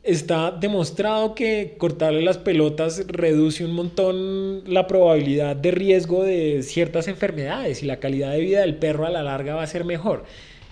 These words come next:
Y es como, a ver, por favor, si a no-, si nos pusieran a hacer, <laughs> si pusieran dos salas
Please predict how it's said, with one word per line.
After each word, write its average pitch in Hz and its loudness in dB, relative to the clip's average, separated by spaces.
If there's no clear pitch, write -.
Y 160 -4
es 151 -2
como, 180 -4
a 127 -6
ver, - -14
por 135 -6
favor, 127 2
si 202 2
a 196 8
no-, 220 0
si 214 2
nos 214 6
pusieran 220 4
a 180 4
hacer, 180 4
<laughs> - -20
si 226 2
pusieran 226 2
dos 240 6
salas 220 4